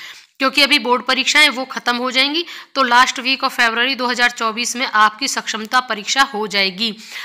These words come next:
अगर कोई भी टेक्निकल इशू या कोई अन्य व्यवधान आता है तो ज़्यादा से ज़्यादा ये मार्च तक चला जाएगा आपका,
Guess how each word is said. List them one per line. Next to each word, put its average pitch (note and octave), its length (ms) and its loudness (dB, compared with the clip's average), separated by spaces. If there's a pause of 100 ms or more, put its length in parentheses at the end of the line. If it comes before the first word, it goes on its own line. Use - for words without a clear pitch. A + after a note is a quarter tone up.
(140)
अगर C4 240 6
कोई C#4+ 320 0
भी C#4 120 -2
टेक्निकल B3 640 0
इशू B3 260 0
या B3+ 120 2
कोई B3+ 340 -2
अन्य B3 380 0
व्यवधान A3+ 440 2
आता G3+ 260 2
है A3+ 220 4 (400)
तो C#4 80 0
ज़्यादा B3+ 400 6
से C#4 200 0
ज़्यादा A3 360 4
ये B3+ 200 2
मार्च A3+ 480 2
तक A#3 160 0
चला G#3+ 300 2
जाएगा F#3 380 -4
आपका, F3+ 460 0